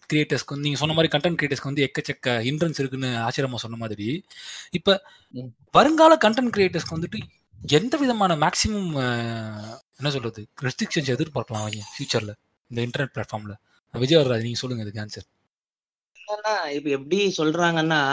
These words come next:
Speaker 3: ஹியூமர்ல வந்து அது பாக்குறது தவறுன்னு ஒரு பேச்சு ஒண்ணு வருது. ஆ, அது அப்படிதான், ஹியூமர்ல வந்து கரெக்ட்னஸ் பார்க்க கூடாது அப்படின்றாங்க. ஆனா சொல்ற ஸ்டாண்ட் அப் காமெடியன்ஸ் எல்லாருமே பொலிட்டிக்கல், அ, இன்டென்ஷன் வந்து கரெக்டா இருக்கும்.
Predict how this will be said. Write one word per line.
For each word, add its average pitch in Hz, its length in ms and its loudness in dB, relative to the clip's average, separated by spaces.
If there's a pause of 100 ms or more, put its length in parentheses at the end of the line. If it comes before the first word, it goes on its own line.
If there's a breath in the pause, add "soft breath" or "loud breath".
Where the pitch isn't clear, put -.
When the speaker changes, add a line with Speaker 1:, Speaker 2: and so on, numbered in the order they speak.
(680)
Speaker 3:
ஹியூமர்ல 226 640 4
வந்து 156 320 4 (240)
அது 135 160 -2 (100)
பாக்குறது 151 600 4 (160)
தவறுன்னு 143 360 2
ஒரு 131 160 0
பேச்சு 127 280 -2
ஒண்ணு 123 200 -2
வருது. 117 280 -2 (1000)
ஆ, 127 120 0 (760)
அது 127 160 -2
அப்படிதான், 139 460 2 (100)
ஹியூமர்ல 180 400 4
வந்து 175 120 4
கரெக்ட்னஸ் 165 420 0
பார்க்க - 280 4
கூடாது 180 360 6
அப்படின்றாங்க. 131 580 2 (360 loud breath)
ஆனா 220 200 8 (140)
சொல்ற 226 340 8
ஸ்டாண்ட் 220 320 6
அப் 202 120 4
காமெடியன்ஸ் 185 380 6
எல்லாருமே 190 400 6 (360)
பொலிட்டிக்கல், 226 440 4 (100)
அ, 175 80 6
இன்டென்ஷன் 214 500 4
வந்து 190 160 2
கரெக்டா 151 300 6
இருக்கும். 123 280 0